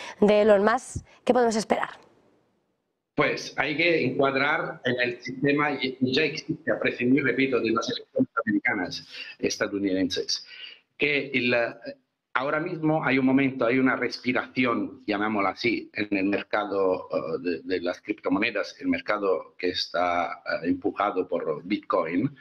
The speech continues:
Speaker 2: que es el rey de la foresta, para entendernos,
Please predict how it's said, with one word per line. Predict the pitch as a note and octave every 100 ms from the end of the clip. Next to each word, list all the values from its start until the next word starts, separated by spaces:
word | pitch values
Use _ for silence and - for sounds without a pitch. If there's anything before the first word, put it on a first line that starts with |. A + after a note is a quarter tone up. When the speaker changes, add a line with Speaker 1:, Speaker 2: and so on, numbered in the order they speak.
| - - -
Speaker 2:
que | -
es | F#2+
el | F#2+
rey | F2+ G#2
de | F#2+
la | F#2 F2+
foresta, | F2+ F#2+ - - D2+
para | D#2+
entendernos, | E2+ E2+ F#2 F#2 F2 G2 -